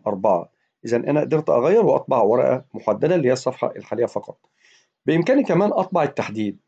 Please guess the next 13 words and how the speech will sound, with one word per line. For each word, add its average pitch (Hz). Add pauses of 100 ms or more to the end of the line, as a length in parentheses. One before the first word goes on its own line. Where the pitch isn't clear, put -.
(120)
وطباعة 156
التحديد 156
باهت 202
لأني 156
مش 127
محدد 147
أي 156
عنصر. 208 (720)
أرجع 214
للمستند 160 (360)
وأحدد 175
أي 151
عنصر. 120